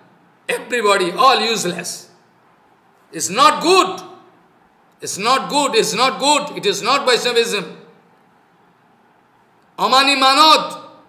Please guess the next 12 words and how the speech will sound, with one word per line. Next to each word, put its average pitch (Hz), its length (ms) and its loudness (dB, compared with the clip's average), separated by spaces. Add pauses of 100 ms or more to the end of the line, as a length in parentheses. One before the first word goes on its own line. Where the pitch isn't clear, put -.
(200)
Always 247 460 6
we 247 200 6
like 247 320 4
to 247 100 -6
glorify 247 540 4
Guru 233 240 -4
Padma, 240 580 0
Guru 226 200 -6
Vaishnava 226 580 0
all 214 160 0
the 214 160 -2
time. 226 380 2